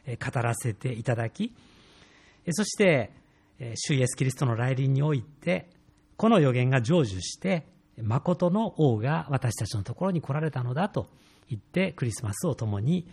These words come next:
喜び祝ったことでありました。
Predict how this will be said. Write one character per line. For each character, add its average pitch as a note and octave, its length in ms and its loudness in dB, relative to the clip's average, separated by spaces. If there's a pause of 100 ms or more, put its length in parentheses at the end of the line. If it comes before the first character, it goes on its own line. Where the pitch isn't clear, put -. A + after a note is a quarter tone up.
(200)
喜 A#2 80 -2 (280)
び C3+ 280 -2
祝 G#2 200 -2
っ F#2+ 140 -10
た B2+ 100 -4
こ G#2 140 -10
と G2 160 -10
で E3+ 280 -4 (200)
あ G2 80 -10
り F#2 80 -8
ま F2+ 120 -12
し - 100 -12
た。 - 160 -14